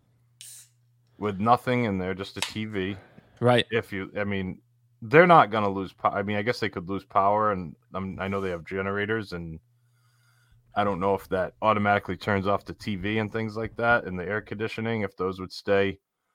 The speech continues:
Speaker 1: viable during any power outages that might occur. But I don't wanna be at a value. I don't wanna be at Pop or
Speaker 2: No.
Speaker 1: Art of Animation or the All-Stars because
Speaker 2: No.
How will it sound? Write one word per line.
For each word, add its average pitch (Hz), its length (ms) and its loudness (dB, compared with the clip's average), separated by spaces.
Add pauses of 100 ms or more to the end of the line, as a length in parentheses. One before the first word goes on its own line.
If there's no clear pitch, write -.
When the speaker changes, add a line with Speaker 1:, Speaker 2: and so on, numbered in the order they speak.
(180)
Speaker 1:
viable 98 580 6
during 95 580 0 (880)
any 135 200 -2
power 123 360 4
outages 127 460 4
that 135 140 -2
might 131 260 0
occur. 139 420 0 (1040)
But 92 280 4 (1400)
I 120 100 2
don't 135 160 8
wanna 113 180 8
be 101 200 0
at 92 140 2 (100)
a 85 60 -6
value. 80 520 -10
I 101 80 -2
don't 117 100 4
wanna 117 140 4
be 104 140 0
at 98 120 -2
Pop 101 540 6
or 87 400 -2 (140)
Speaker 2:
No. 98 260 -6 (260)
Speaker 1:
Art 110 220 4
of 104 100 -4
Animation 92 800 -4
or 85 180 -2
the 85 80 -4
All-Stars 85 680 2
because 98 640 2
Speaker 2:
No. - 260 -20